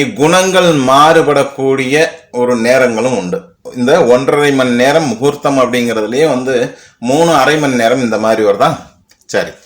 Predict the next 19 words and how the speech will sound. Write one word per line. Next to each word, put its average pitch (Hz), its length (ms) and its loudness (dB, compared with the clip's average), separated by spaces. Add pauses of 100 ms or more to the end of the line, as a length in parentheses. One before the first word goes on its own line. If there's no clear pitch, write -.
(420)
முதல் 143 400 2
அரை 156 300 4
மணி 151 200 0
நேரம் 139 360 0
உதாரணத்திற்கு 139 760 0 (100)
சாத்வீகம்னு 127 760 -2
வச்சுக்கோ. 90 380 -8 (1080)
அந்த 139 300 -2 (100)
அரை 156 240 4
மணி 180 220 0
நேரத்துல 143 500 0 (880)
மூணு 175 460 0
பத்து 143 300 0
நிமிடங்களாக 151 680 0
பிரிக்கப்படுது, 95 600 -8 (800)
மூன்று 127 440 -4 (200)
பத்து 135 260 -2
நிமிடங்களாக 110 640 -2
பிரிக்கப்படுது. 90 560 -12